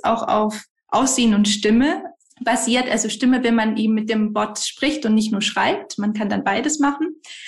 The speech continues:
Und es wurde konzipiert als achtzehnjähriges Mädchen. Das ist so quasi das, das Bild, was man davon hat, wenn man sich mit die-, mit diesem Chatbot unterhält. Und was ich da im-, besonders interessant finde, ist, dass eben diese emotionale Intelligenz, äh, sehr gut zum Vorschein kommt,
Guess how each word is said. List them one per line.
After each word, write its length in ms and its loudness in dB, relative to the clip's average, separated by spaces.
Und 160 2
es 140 0
wurde 180 4
konzipiert 600 0
als 220 -2
achtzehnjähriges 800 0
Mädchen. 500 -2
Das 160 -8
ist 120 -6
so 120 -4
quasi 360 -2
das, 320 -4
das 220 -6
Bild, 260 0
was 160 -2
man 140 0
davon 340 -2
hat, 180 0
wenn 120 0
man 140 2
sich 180 -8
mit 180 0
die-, 180 -6
mit 220 0
diesem 320 0
Chatbot 420 -4
unterhält. 640 -2
Und 380 -2
was 240 0
ich 160 0
da 280 2
im-, 300 0
besonders 440 2
interessant 420 0
finde, 220 2
ist, 180 -6
dass 160 -6
eben 220 2
diese 200 0
emotionale 520 2
Intelligenz, 840 -2
äh, 220 0
sehr 260 0
gut 180 -2
zum 140 -2
Vorschein 540 0
kommt, 380 0